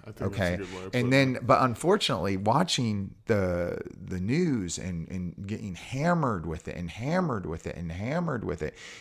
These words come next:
Speaker 2: even when you're very logical and you understand, okay, what are the ramifications of this particular disease? Yeah, it starts to take over your mind a little bit.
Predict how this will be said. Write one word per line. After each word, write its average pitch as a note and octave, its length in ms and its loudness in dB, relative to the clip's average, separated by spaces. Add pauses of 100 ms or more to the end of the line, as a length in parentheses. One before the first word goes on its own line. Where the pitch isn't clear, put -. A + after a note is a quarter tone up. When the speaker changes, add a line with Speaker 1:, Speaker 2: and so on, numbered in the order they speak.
Speaker 2:
even E3 400 2
when B2+ 160 0
you're A2 160 0
very A2+ 300 4
logical A#2 560 0
and F#2+ 100 -2
you G#2 60 -2
understand, A2+ 720 -2 (320)
okay, G#2 240 -2
what A#2 160 2
are A2 40 0
the G#2+ 60 -2
ramifications G#2+ 760 -4
of F#2+ 120 -6
this F#2+ 180 -4
particular F#2 460 -8
disease? F2+ 880 -4 (800)
Yeah, E3+ 200 4
it C3+ 60 2
starts C#3+ 200 4
to B2 60 -2
take C#3 180 2
over C#3+ 160 2
your G2+ 100 2
mind F#3 300 4
a B2+ 60 2
little E2+ 200 -2
bit. - 280 -8